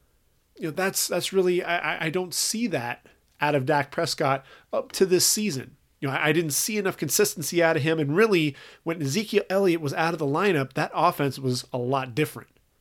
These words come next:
And I thought, you know, Dak Prescott at times looked a little bit more pedestrian. What Dak Prescott has done this year to this point on the football field, he has proven to be one of the elite quarterbacks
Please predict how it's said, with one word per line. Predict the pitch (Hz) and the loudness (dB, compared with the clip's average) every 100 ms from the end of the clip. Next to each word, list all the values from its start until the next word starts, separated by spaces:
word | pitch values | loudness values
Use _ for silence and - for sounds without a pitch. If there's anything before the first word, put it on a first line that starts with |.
| _ _ _ | _ _ _
And | 151 139 139 143 | -2 0 0 -2
I | 135 | 0
thought, | 143 143 147 | 2 2 0
you | 139 | -4
know, | 123 | 2
Dak | 151 147 | 2 2
Prescott | 151 147 151 139 | 0 0 2 2
at | |
times | 147 135 | 4 2
looked | 135 139 | 0 2
a | |
little | 143 139 | 4 4
bit | 151 | 2
more | 147 | 0
pedestrian. | 139 202 202 - 127 110 107 _ _ _ _ _ _ _ _ _ _ _ _ | 0 0 0 -2 -8 -10 -18 _ _ _ _ _ _ _ _ _ _ _ _
What | - 226 | -4 -2
Dak | - 220 - | -2 -4 0
Prescott | 185 - - 151 | 2 2 0 -2
has | 127 | -2
done | 117 143 139 117 | 2 2 2 2
this | 139 151 - | 2 0 -2
year | 135 143 120 110 - _ _ _ _ _ _ | 2 4 4 -2 -16 _ _ _ _ _ _
to | 147 | -2
this | 139 151 | 0 0
point | - 160 147 117 - _ _ _ _ - _ _ _ _ _ _ _ _ | 0 2 2 0 -10 _ _ _ _ -20 _ _ _ _ _ _ _ _
on | 165 190 | -2 0
the | 180 | 0
football | - 170 - 143 120 | 0 -2 2 2 2
field, | - 123 120 120 | 0 0 0 -4
he | - 214 | -4 0
has | 214 | 0
proven | - 208 175 143 | 2 2 2 2
to | 135 | 0
be | 165 | 0
one | 139 151 | 2 2
of | 143 | 4
the | 143 | 4
elite | 135 175 - | 4 0 -4
quarterbacks | - 196 170 127 113 107 - - | 0 2 4 2 -4 -8 -10 -10